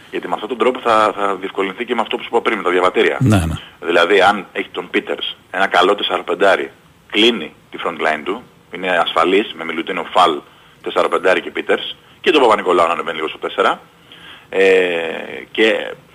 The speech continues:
Speaker 1: αν του κάτσει και ελληνικό διαβατήριο στο δύο,
Speaker 2: Τον Ντόρσεϊ,
Speaker 1: με-,
Speaker 2: ας πούμε, ναι.
Speaker 1: ναι, μετά πάει στο εφτά.
Speaker 2: Ναι.
Speaker 1: Το εκατό της μια, να το πω έτσι.
Speaker 2: Σωστό.
Speaker 1: Ε, αυτό όμως θέλει πάρα πολύ προσοχή, ε, θέλει τη, ε,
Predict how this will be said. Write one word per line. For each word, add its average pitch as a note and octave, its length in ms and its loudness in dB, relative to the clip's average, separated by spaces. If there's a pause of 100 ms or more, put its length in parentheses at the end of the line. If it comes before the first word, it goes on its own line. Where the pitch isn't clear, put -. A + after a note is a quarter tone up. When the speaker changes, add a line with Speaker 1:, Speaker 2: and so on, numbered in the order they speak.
Speaker 1:
αν B2+ 300 -2
του - 80 -6
κάτσει - 260 0
και E2+ 480 4 (420)
ελληνικό F#2 540 4
διαβατήριο F#2+ 460 2
στο E2 160 -2
δύο, G#2+ 360 4 (220)
Speaker 2:
Τον F2+ 160 2
Ντόρσεϊ, F2 260 2
Speaker 1:
με-, - 60 0
Speaker 2:
ας - 60 -4
πούμε, - 180 2 (240)
ναι. C#3+ 140 0
Speaker 1:
ναι, F#3 120 4
μετά F#3 220 0
πάει G#3 120 4
στο - 200 0
εφτά. - 400 0 (280)
Speaker 2:
Ναι. G#2 160 4
Speaker 1:
Το B2+ 60 4
εκατό D3+ 200 4
της C3+ 180 0
μια, E2+ 260 -2 (380)
να F2+ 100 -8
το F2 80 -4
πω F2 120 2
έτσι. - 240 -4 (380)
Speaker 2:
Σωστό. - 280 0
Speaker 1:
Ε, F#2+ 60 2
αυτό F2+ 180 -2
όμως C#3 120 0
θέλει D3+ 140 2
πάρα D#3 200 4
πολύ A#2 140 2
προσοχή, A#2 580 -2 (440)
ε, - 320 -8
θέλει B2 220 0
τη, A2+ 80 0 (260)
ε, F#2 40 -4